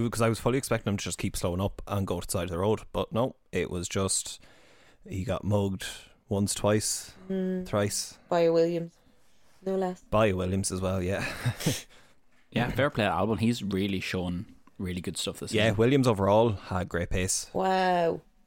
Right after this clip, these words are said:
Speaker 2: Finally, like, the Logan Sargent fan club are getting some
Speaker 1: <laughs>
Speaker 2: vindication. It was like, "Come on."
Speaker 3: I said Albon, just to be clear.
Speaker 2: Yeah, but
Speaker 1: Yeah, but it's, it's
Speaker 2: I'm
Speaker 1: the
Speaker 2: a
Speaker 1: first
Speaker 2: big,
Speaker 1: race.
Speaker 2: I'm a Sargent supporter.
Speaker 1: And it's the first race this season. I think he's shown a bit of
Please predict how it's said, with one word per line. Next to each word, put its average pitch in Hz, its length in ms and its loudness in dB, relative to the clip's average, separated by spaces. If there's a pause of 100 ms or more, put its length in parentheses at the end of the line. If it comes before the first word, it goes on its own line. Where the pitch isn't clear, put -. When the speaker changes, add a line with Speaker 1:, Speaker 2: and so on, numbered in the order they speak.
(120)
Speaker 2:
Finally, 226 560 6
like, 190 240 8
the 190 80 6
Logan 185 420 6
Sargent 180 460 4
fan 175 280 2
club 165 300 4 (420)
are 185 100 -2
getting 180 260 2
some 185 160 4
Speaker 1:
<laughs> - 0 -
Speaker 2:
vindication. 190 960 10
It - 420 -20
was 190 180 -2
like, 190 200 -2
"Come 262 220 -2
on." 320 960 0 (340)
Speaker 3:
I 117 160 4
said 117 280 0
Albon, 110 540 0 (540)
just - 160 -10
to - 40 -12
be - 80 -10
clear. - 220 2
Speaker 2:
Yeah, - 100 2
but 415 100 0 (140)
Speaker 1:
Yeah, 175 260 2
but 123 240 0
it's, - 300 -6
it's - 120 0
Speaker 2:
I'm 415 120 4
Speaker 1:
the 427 60 4
Speaker 2:
a 415 40 2
Speaker 1:
first 403 200 6
Speaker 2:
big, 392 60 6
Speaker 1:
race. 403 340 6
Speaker 2:
I'm 339 140 4
a 370 80 2
Sargent 240 500 2
supporter. 196 540 2 (280)
Speaker 1:
And 113 140 2
it's 104 120 0
the - 60 -10
first 120 220 2
race 104 220 4
this 101 140 0
season. 92 260 0
I - 20 0
think 90 140 0
he's 85 160 -4
shown - 260 -2
a 85 60 -2
bit 87 240 -2
of 85 480 -6